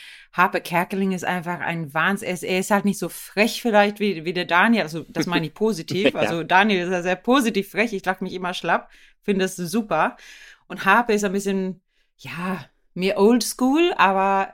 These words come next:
Speaker 1: super witzig einfach und so sympathisch. Man möchte ihn die ganze Zeit einfach umarmen.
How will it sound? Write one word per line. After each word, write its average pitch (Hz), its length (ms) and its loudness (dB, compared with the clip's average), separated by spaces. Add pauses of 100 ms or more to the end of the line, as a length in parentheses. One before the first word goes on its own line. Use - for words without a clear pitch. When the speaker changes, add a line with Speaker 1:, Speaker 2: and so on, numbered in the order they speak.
(140)
Speaker 1:
super 226 840 -2
witzig 170 800 -6
einfach 160 400 -8
und 175 140 -10
so 196 220 -2
sympathisch. 220 720 -4
Man 190 120 -4
möchte 202 240 -8
ihn 190 120 -4
die - 200 -10
ganze 247 500 0
Zeit 214 280 -2
einfach 196 280 -6
umarmen. 185 680 -6